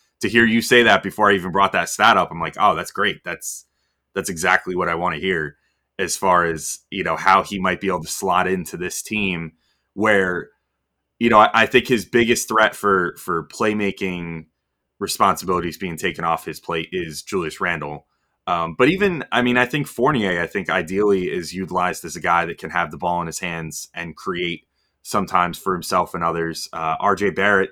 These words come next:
you know, Knicks fans and the Knicks, um, organization, I'm sure, are hoping will take that next step this year to where, you know, last year it took very deliberate design sets for him, but he was creating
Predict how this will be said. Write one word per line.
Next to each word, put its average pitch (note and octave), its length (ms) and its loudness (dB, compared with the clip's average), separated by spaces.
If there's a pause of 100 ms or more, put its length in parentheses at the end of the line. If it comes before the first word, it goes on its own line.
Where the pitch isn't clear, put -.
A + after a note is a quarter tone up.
you F#2 180 -10
know, D#2+ 260 -6 (100)
Knicks - 380 -10
fans G2+ 420 0
and F2+ 100 -6
the F2 80 -6
Knicks, F#2 300 -4
um, F2+ 160 -4 (100)
organization, F#2+ 760 -4
I'm E2+ 100 -4
sure, G2+ 300 2
are E2 40 -4
hoping E2+ 540 -4 (440)
will G2 120 0
take G2+ 240 -2
that F#2 220 0
next F#2 220 -2
step - 280 -2
this - 220 -4
year F2+ 200 0
to E2+ 80 0
where, D#2+ 380 0 (380)
you G2 100 -8
know, E2+ 140 -2
last G2+ 340 2
year G2+ 140 2
it F2+ 100 -2
took G2 220 -4 (180)
very F#2 500 -2 (220)
deliberate G2+ 560 0
design F#2+ 460 -2
sets - 320 0
for C#3+ 140 -4
him, C#3+ 200 -2
but A2 140 -2
he G2 100 -10
was G#2+ 300 2
creating F#2+ 640 -2